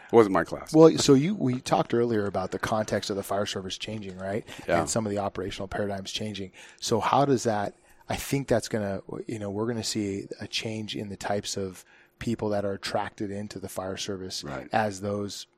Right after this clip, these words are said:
Speaker 2: you know, as our job becomes more complicated and becomes more, uh, more cerebral. And, you know, I think about hazmat. I avoided hazmat for a long time because it's such a, uh, uh,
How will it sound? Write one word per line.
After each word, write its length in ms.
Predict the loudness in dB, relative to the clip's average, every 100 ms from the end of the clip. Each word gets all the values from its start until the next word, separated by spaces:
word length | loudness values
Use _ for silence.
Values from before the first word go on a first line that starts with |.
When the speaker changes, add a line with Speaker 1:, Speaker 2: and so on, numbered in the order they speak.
| _
Speaker 2:
you 100 | -14
know, 140 | -10 -4
as 240 | -2 0
our 80 | -2
job 320 | 0 -2 -2
becomes 380 | -4 -6 -8 -10
more 100 | -12
complicated 800 | -8 -6 -6 -2 2 4 2 0 -10 -16 -6
and 160 | -4
becomes 480 | -4 -6 -8 -8 -8
more, 560 | -6 -4 -6 -8 -12 -16 -8
uh, 360 | -8 -6 -10 -14 _
more 220 | -2 -2
cerebral. 720 | -2 -4 -2 0 2 2 2
And, 140 | -2 -6 -16 -18 -6
you 60 | -4
know, 40 |
I 40 | -2
think 180 | -4
about 240 | -2 -2 0
hazmat. 400 | 0 0 -2 0
I 120 | 2
avoided 380 | 4 4 0 2
hazmat 360 | 0 -2 -6
for 160 | -6 -8
a 40 |
long 520 | -4 0 2 2 2 0
time 260 | -2 -4 -10 -20 -12 -8
because 360 | -4 -2 -2
it's 160 | -4 -4
such 360 | -2 -2 0
a, 360 | -2 -2 -4 -8 _ _ -20 _
uh, 300 | -6 -4 -6 -8 _ _ _ -10
uh, 180 | -8